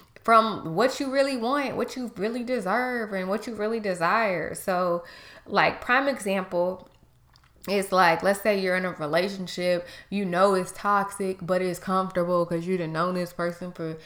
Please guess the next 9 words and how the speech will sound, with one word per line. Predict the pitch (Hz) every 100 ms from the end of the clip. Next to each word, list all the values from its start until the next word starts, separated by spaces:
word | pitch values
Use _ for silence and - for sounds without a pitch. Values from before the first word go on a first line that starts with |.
| - - -
five | 180 180 180
years | 180 190 190 185
or | 185 185
whatever, | 180 180 180 175
but | 175 147 170
you |
know | 160 170 180
for | 180 165
sure | - 180 170